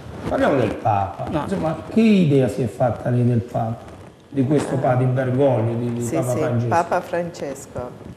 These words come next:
Speaker 3: ehm, una persona con una grossa capacità di capire i bisogni dei cittadini di tutto il mondo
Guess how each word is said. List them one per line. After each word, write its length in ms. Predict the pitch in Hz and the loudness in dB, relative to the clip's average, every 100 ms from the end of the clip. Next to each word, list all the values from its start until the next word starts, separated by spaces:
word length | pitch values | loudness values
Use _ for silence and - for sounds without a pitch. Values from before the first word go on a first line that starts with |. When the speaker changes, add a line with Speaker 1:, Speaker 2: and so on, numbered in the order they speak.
| - - | -18 -12
Speaker 3:
ehm, 500 | 160 165 156 156 151 147 143 147 160 - 147 | -8 -6 -6 -6 -8 -10 -12 -14 -14 -16 -10
una 120 | 151 | -8
persona 1000 | 165 175 - - 180 180 185 180 175 165 160 | -4 -4 -4 -2 2 4 4 0 -2 -4 -6
con 320 | - 151 156 | -6 -4 -4
una 580 | 151 151 147 143 139 139 135 135 | -6 -8 -6 -6 -6 -8 -10 -8
grossa 680 | 156 160 160 - - 160 147 | -4 -4 -4 -12 -6 -6 -6
capacità 1000 | - 143 156 160 - 151 - 165 165 190 - - - - _ | -8 -6 -6 -8 -8 -12 -6 0 0 -2 -12 -20 -20 -20 _
di 140 | 156 151 | -8 -2
capire 760 | 165 160 151 151 147 147 - - | -2 0 -2 -2 0 -2 -4 -8
i 80 | 170 | -10
bisogni 960 | 147 139 151 156 143 143 135 135 135 143 - - - - - - - - - - - - - - - | -8 -8 -6 -6 -4 -6 -10 -10 -10 -12 -18 -20 -20 -20 -20 -20 -20 -20 -20 -20 -20 -20 -20 -20 -10
dei 120 | 151 | -8
cittadini 680 | - 160 - 151 165 165 147 | -8 -12 -6 -4 -2 -2 -4
di 140 | 147 | -8
tutto 400 | - 156 - - | -6 -10 -10 -8
il 140 | 135 135 | -8 -6
mondo 840 | 135 120 123 127 135 190 262 | -8 -8 -10 -10 -4 -4 -4